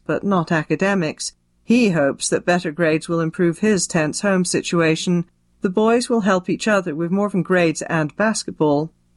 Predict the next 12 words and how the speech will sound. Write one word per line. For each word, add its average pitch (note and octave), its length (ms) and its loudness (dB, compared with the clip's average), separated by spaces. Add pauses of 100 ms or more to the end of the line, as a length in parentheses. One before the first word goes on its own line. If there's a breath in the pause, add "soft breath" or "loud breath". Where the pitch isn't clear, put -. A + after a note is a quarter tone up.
(120)
As F#3 260 0
narrator F3 400 0
Pabon F3 460 0
moves F#3 340 0
seamlessly F3 640 0
between F3+ 320 2
English E3 320 0
and D3+ 100 -4
Spanish F3+ 680 -2
in E3 160 2
a D#3 80 0
smooth F3+ 440 2